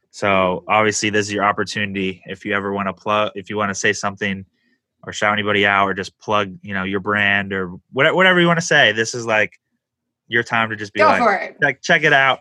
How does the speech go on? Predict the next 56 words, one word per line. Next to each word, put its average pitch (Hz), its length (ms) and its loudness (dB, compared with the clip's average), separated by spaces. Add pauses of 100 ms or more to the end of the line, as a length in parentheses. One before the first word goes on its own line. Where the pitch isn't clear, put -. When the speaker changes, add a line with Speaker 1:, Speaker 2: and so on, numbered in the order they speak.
(320)
Speaker 1:
you 120 80 0
know, 110 180 4
whatever. 107 440 2
So 92 340 -2 (460)
what, 117 180 0
what 131 120 0
do 127 40 0
you 123 60 0
got 117 140 4
Speaker 2:
I - 20 -2
called 339 260 6
Speaker 1:
for - 40 2
me? - 40 -
Speaker 2:
Iron 302 360 6
Man 285 220 4
being 269 240 -2
played 262 260 -2
by 240 160 0
Robert 226 260 0
Downey 208 240 -2
Junior. 185 320 -4
That 208 140 2
is 214 140 0
my 208 140 0
final 190 280 -2
thoughts. 185 500 0
<laughs> 262 60 4 (800)
No, 226 220 6
Speaker 1:
Cool. 185 80 -6
Speaker 2:
but, 247 180 10
uh, 233 400 8 (420)
definitely 311 460 2
go, 294 500 6
go 294 160 4
search 302 220 -2
up 294 160 2
Danny's 262 260 0
Dugout 226 280 2
if 208 120 -6
you 220 60 -10
guys 220 160 -4
want 202 200 -4
to. 202 220 -4 (160)
Um, 180 460 -4
I'm 196 220 -4
d-, - 180 -10 (100)
just - 280 -12 (180)
Danny 233 240 -2
Cipolla. 214 440 0
It's - 140 -8
with 202 140 -6
a 214 60 -8
C, 202 520 -6
not 180 280 -4
an 202 180 -6
S. 185 420 -10